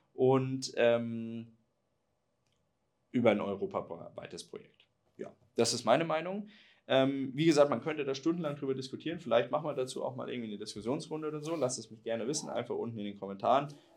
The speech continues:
Was denkt ihr zu bedingungslosem Grundeinkommen? Ja oder nein? Denkt ihr, es ist umsetzbar? Denkt ihr, es muss auf europäischer Ebene, äh, durchgeführt werden? Und denkt ihr, im Hintergrund werden da schon Pläne dazu gemacht,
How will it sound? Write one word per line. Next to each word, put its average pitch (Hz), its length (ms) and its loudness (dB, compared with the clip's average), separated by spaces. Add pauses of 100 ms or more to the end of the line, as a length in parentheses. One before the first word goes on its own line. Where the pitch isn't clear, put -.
Was 104 200 0
denkt 147 240 -2
ihr 139 80 -4
zu 127 120 -10
bedingungslosem 113 680 -8
Grundeinkommen? 123 760 -4
Ja 104 220 4
oder 95 140 0
nein? 139 400 0 (300)
Denkt 120 180 2
ihr, 107 80 2
es 104 60 -2
ist 101 120 -8
umsetzbar? 135 800 -2 (160)
Denkt 123 160 -2
ihr, 113 80 0
es 107 80 -4
muss 113 160 -6
auf - 140 -6
europäischer 117 560 -2
Ebene, 120 540 -4 (340)
äh, 110 140 -4
durchgeführt 123 480 -2
werden? 107 260 -2
Und 110 200 -6
denkt 123 240 0
ihr, 107 200 0
im 107 100 -6
Hintergrund 107 460 -6
werden 107 200 0
da 98 120 -6
schon 98 160 -12
Pläne 104 260 -2
dazu 98 260 -4
gemacht, 95 300 -6